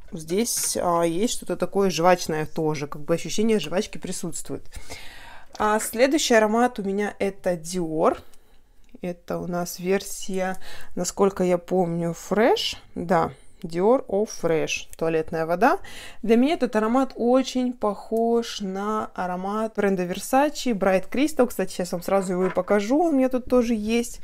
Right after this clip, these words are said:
Вот они прям такие братья-близнецы. Я считаю, что переплачивать за Dior абсолютно не стоит. Кстати, здесь у меня какие-то уже такие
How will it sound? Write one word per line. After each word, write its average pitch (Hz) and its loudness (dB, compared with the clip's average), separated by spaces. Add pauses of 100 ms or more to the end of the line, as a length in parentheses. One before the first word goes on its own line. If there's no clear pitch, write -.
(340)
Вот 240 0
они 233 4
прям 233 2
такие 185 -4
братья-близнецы. 196 2
Я 208 4
считаю, - 2
что - -8
переплачивать 180 0
за 175 0
Dior 180 2
абсолютно 170 -2
не 180 -2
стоит. 262 0
Кстати, - -12
здесь 151 -14
у 165 -8
меня 147 -12
какие-то - -12
уже 156 -10
такие - -12